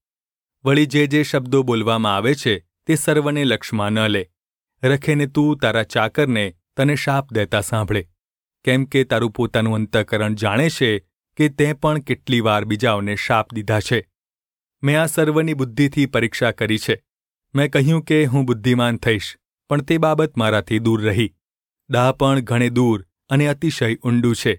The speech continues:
તેને મેળવવું ઘણું મુશ્કેલ છે. તેને કોણ શોધી કાઢી શકે? હું ફર્યો. મેં જ્ઞાન મેળવવાને તથા તેને શોધી કાઢવાને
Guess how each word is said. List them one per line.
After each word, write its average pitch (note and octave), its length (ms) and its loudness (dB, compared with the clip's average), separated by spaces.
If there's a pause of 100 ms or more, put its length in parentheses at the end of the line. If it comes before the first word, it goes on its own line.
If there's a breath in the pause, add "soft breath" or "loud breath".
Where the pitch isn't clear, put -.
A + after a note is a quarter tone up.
(520)
તેને D#3 180 2
મેળવવું D3+ 480 2
ઘણું D3+ 280 0
મુશ્કેલ A2+ 380 -2
છે. - 200 -4 (580)
તેને D3+ 180 2
કોણ D#3+ 260 0
શોધી A#2 320 0
કાઢી G#2 240 -2
શકે? G#2+ 320 -4 (840)
હું D3 120 2
ફર્યો. A#2 400 -2 (540)
મેં D#3 180 0
જ્ઞાન C#3 340 0
મેળવવાને D3 640 0
તથા B2 300 -2
તેને A#2 240 -2
શોધી B2 380 0
કાઢવાને A2 520 -2